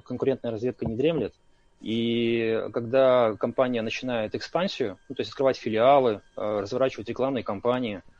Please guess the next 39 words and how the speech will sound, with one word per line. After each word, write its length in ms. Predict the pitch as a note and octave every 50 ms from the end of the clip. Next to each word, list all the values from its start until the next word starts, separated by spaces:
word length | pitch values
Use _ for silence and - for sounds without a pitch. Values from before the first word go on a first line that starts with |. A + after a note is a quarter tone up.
| _ - - - - - - _
это 640 | B2 C#3+ - - D3+ D3 C#3+ C#3 C3+ C3+ C3+ B2+ A#2
всё 380 | - - - - C#3+ C#3 D3 C#3
коммерческая 500 | - C3 C3 C3+ B2+ - - - - B2+
информация, 540 | - - C#3 D3 E3 F3 E3+ - - B2
и 80 | A2+ A2+
не 140 | A2+ B2+ C3
все 180 | B2 - D3
готовы 400 | B2 A#2+ - - D3+ D#3 D#3 A#2+
в 80 | - -
текущем 480 | - C#3 - D3+ C3+ - - A2 G2+ - - _ _
состоянии, 640 | - B2 - - A#2+ C3 E3 G3 G#3+ F3+ B2+ G2+ F#2 - _ _ _ _
э, 160 | - A2+ G#2+
рассказывать 460 | A2 A#2+ - - C#3+ D3 C#3+ C3+ A#2+ -
свои 180 | - B2 C3
кейсы. 380 | B2 - A#2+ G2 F#2 - - - - _ _ _ _ - - - - - - - - _ _ _
Это 160 | - G#2+ -
первое. 360 | B2+ - C3 A#2+ G#2+ F#2+ F2 D#2+
Второе, 400 | - - C3+ D3 E3 F#3 F3 -
бывают 400 | C#3 C#3+ C3+ D3+ D#3+ D#3 C#3+ -
ситуации, 500 | - - A#2+ - D3 D#3+ F3+ E3 - C#3
когда, 540 | - B2 A2+ A2+ C3+ C#3+ D3 C#3+ B2+ A#2+ - -
э, 140 | - B2 A#2+
компания 760 | A#2+ C3 C3 C3 D3 D3+ D3+ D3+ D3 C3 A#2+ A#2+ A2+ G#2+ G#2 G2+ G#2 B2
работает 480 | A#2 A#2 C3 B2+ C#3 D3 C#3 C3 B2
над 120 | - B2 A#2+
проектом 380 | - D3 E3 G3+ G3 - D#3
масштабирования, 640 | C#3+ C3+ - - C3 B2 C3+ C3 A#2+ A2+ G#2 G#2 G#2+
и 100 | - A2+
в 80 | A2
процессе 500 | - - D3+ - - F3 E3 D3 - -
уже 160 | C3 B2 B2 C3+
наша 240 | C#3+ C#3+ - -
работа 320 | C3 C3 B2+ D#3 F3+ D#3+ C3+
принимает 420 | - B2 A#2+ B2+ C3 C#3 - -
решение, 460 | - - - - E3+ F3+ D#3+ A#2+ G#2
когда 200 | G2 - G#2+ A2+
я 80 | A2 G#2+
захожу, 300 | G#2+ G2+ - A#2+ B2 E3
например, 320 | D#3+ B2+ - A#2+ G#2+ G#2